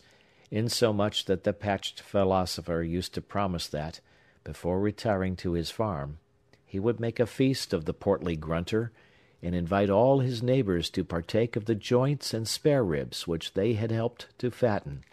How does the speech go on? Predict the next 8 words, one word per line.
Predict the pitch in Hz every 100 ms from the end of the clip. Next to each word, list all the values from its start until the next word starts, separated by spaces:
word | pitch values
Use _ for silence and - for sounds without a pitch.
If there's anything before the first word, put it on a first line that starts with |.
| _ _ _ _ _ _ 90
Miss | 95 -
Hepzibah | 101 - 95 82
Pyncheon's | 78 104 98 - 80 78
housekeeping | - 113 - - 82 - 85 98
had | 80 78
so | - 85
greatly | 73 117 143 95 80
improved, | 78 - 110 82 90